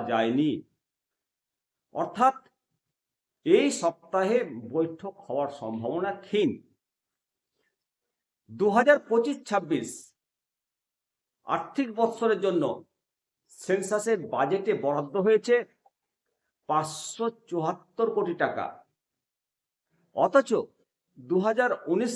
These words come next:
সালে স্থির হয়েছিল জনগণনা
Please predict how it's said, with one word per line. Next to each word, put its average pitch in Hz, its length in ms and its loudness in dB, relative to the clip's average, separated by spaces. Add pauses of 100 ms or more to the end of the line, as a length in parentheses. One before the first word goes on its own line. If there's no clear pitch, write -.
(100)
সালে 131 220 2 (640)
স্থির 151 340 -4
হয়েছিল 147 280 4 (640)
জনগণনা 208 720 4